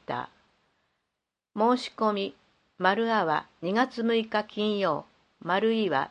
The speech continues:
十三日金曜、丸う、丸へは二十日金曜までに、障害者支援課にある申し込み書を、神奈川県身体障害者連合会へ。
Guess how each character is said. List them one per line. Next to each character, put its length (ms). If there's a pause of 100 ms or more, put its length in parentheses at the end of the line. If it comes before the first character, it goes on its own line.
十 240
三 320
日 260
金 300
曜、 260 (880)
丸 540
う、 40
丸 300
へ 160
は 220 (200)
二 140
十 120
日 160
金 280
曜 180
ま 140
で 160
に、 160 (340)
障 320
害 220
者 220
支 200
援 180
課 200
に 160
あ 120
る 100
申 260
し 120
込 140
み 100
書 220
を、 160 (520)
神 180
奈 120
川 280
県 300 (300)
身 240
体 260
障 280
害 220
者 220
連 280
合 200
会 360
へ。 120